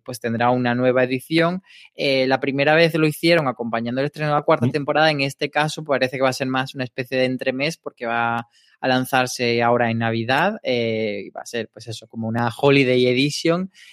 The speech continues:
Speaker 1: y habrá, creo que son tres historias, mm, protagonizadas por diferentes personajes, algunos de ellos, eh, actores que no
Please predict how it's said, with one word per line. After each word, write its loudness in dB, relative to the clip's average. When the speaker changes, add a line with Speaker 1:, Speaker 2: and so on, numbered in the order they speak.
Speaker 1:
y 0
habrá, 2
creo -2
que -2
son -4
tres -2
historias, 0
mm, -8
protagonizadas -6
por 0
diferentes -4
personajes, -2
algunos 0
de -2
ellos, -2
eh, 2
actores 0
que -4
no 2